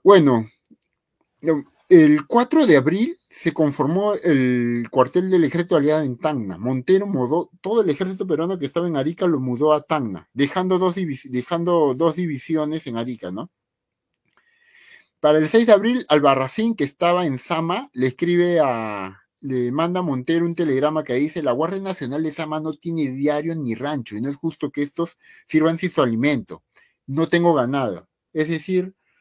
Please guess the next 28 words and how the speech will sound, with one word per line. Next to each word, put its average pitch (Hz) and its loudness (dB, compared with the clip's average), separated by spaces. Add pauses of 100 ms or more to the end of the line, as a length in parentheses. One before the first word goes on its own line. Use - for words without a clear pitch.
(480)
la 131 2
Guardia 160 2
Nacional 160 -2
de 165 0
Sama, 131 -4 (240)
este, 104 -10
había 131 0
una 180 -2
Guardia 180 0
Nacional, 156 -6
un 143 -6
cuerpo 151 -6
peruano 139 -4
en 117 -6
Sama 147 -6
que 123 -8
no, 123 -8 (240)
no 135 -8
tenía 143 -4
dinero 127 -6
y 110 -6
no 123 -6
tenía 123 -6
nada, 113 -6
no 110 -10
tenían 117 -6
alimentos, 101 -8
¿no? 95 -20